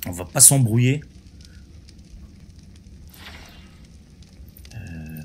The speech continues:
ah oui, inventaire, faut pas que je me gourre. Placer. Hop, nickel. Euh, ramasser, voyage rapide.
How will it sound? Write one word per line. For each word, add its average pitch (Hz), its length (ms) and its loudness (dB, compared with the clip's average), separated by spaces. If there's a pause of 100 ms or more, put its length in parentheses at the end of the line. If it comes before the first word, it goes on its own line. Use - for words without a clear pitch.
ah 107 120 -4
oui, 92 140 -4
inventaire, 90 540 -6
faut - 100 -20
pas 104 100 -12
que 95 60 -14
je 95 120 -6
me 95 40 -4
gourre. 107 320 -8 (100)
Placer. 107 460 -2 (1300)
Hop, 120 160 0 (600)
nickel. 117 400 0 (3500)
Euh, 67 1300 -6 (320)
ramasser, 110 640 -2
voyage 107 360 -2
rapide. 127 460 -6